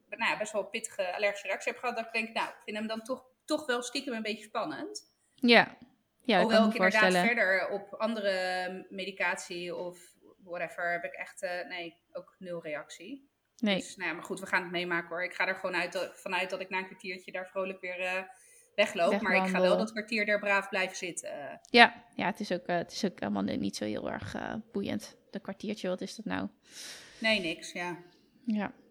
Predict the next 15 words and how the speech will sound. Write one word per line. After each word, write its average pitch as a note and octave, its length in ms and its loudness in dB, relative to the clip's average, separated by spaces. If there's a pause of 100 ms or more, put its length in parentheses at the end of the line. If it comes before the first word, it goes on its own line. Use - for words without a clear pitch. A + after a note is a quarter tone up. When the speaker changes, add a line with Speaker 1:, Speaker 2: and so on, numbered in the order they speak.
(1300)
Speaker 1:
Dus, - 0 -
Speaker 2:
Maar B3 140 4
goed. G#3 280 4
Speaker 1:
nou, C#4+ 280 8 (120)
spannend. C#4 680 -2 (200)
Speaker 2:
Ja. C4+ 320 8 (880)
Zal C#4+ 200 4
ik, C#4 180 2
eh, C4 80 6
iets, B3+ 160 2
nog B3 160 2
iets B3+ 160 0
grappigs B3 300 -2
vertellen A#3 360 0
over A3+ 260 0